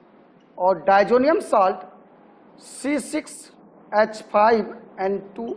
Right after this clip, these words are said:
एक्स। ये देखो, बड़ा ही interesting है कि R में अगर X लगा तो hello alkane कहें, R में ओएच लगा तो alcohol का दिए और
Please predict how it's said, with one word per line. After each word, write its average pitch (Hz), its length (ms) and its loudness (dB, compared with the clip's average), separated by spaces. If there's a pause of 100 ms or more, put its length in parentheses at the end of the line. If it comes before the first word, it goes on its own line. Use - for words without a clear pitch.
(240)
एक्स। - 380 -16 (1040)
ये 339 100 0
देखो, 359 200 0
बड़ा 262 180 4
ही 294 160 2
interesting 254 520 -2
है 214 160 2 (840)
कि 403 120 -4 (180)
R 262 260 4
में 302 120 2
अगर 294 240 4
X 269 300 0
लगा 269 320 4
तो 277 140 0 (340)
hello 240 300 4
alkane 240 320 -4
कहें, 226 240 -8 (840)
R 285 320 6
में 294 160 4
ओएच 285 480 4
लगा 269 260 2
तो 320 180 -8
alcohol 214 500 2
का 247 160 4
दिए 233 240 -4 (500)
और 208 280 4